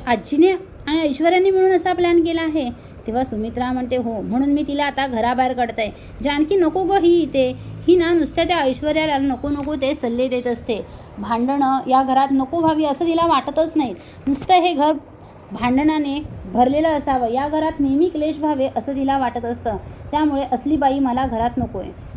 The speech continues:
आपण ठरवलं आहे ना आता या ऐश्वर्याला घराबाहेर काढायचं आहे, पहिले या आईला घराबाहेर काढूया, मग ऐश्वर्याला."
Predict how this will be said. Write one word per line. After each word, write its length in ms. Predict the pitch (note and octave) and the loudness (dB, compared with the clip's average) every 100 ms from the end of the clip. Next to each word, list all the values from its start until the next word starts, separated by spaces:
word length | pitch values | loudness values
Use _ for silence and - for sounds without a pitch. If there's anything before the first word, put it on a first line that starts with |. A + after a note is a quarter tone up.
| - | -6
आपण 320 | A#3 C#4 C#4 C4+ - - - - - | -4 -2 -2 -2 -8 -20 -20 -20 -4
ठरवलं 320 | D4 D4 F4+ F#4 | 2 4 4 4
आहे 180 | F4 | 4
ना 120 | F4 E4 | 4 2
आता 180 | D#4 | 0
या 160 | D#4 D4+ C#4 | -2 -2 -2
ऐश्वर्याला 480 | B3 C4+ C#4 C#4+ C#4+ | -2 -2 -2 0 0
घराबाहेर 460 | A#3+ B3+ B3+ C4 | 0 0 0 0
काढायचं 400 | C4 B3 B3 B3+ | 0 0 0 0
आहे, 300 | B3 A#3 A#3 A#3+ | -2 -2 -6 -6
पहिले 240 | A#3 A#3+ C4 | -4 -2 -2
या 100 | C4+ | -2
आईला 400 | A#3 A#3+ D4 D4 | -4 -4 0 0
घराबाहेर 400 | C#4 C#4 C#4+ C#4 | 2 2 0 -2
काढूया, 360 | C#4 C4 B3 | -2 0 0
मग 200 | C4+ C#4+ | 0 0
ऐश्वर्याला." 640 | - A3 - B3 A3 G3 | -4 -6 -4 -4 -4 -6